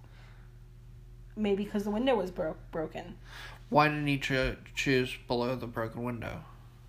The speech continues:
Speaker 1: Well, it was in, the room was very small.
Speaker 2: Yeah, but why, why did he choose the hardest room to find?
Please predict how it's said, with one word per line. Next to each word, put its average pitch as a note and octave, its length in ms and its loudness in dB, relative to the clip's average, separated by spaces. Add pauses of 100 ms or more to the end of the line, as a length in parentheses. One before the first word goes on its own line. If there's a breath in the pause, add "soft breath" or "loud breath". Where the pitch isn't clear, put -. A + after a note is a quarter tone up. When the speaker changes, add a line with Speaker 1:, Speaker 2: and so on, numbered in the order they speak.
(140)
Speaker 1:
Well, G#3+ 160 4
it A3+ 100 8
was G3+ 160 4
in, G3 240 -2
the G3+ 80 4
room G#3+ 240 4
was G#3+ 140 -2
very E3 240 -2
small. D3+ 380 -8 (760 loud breath)
Speaker 2:
Yeah, B2+ 280 6
but B2+ 140 -2
why, C#3 280 4
why D3 280 4
did D3 60 6
he C#3+ 60 4
choose C3 460 0
the A2 120 0
hardest C3 480 2
room A2 220 -4
to - 60 -10
find? - 440 -4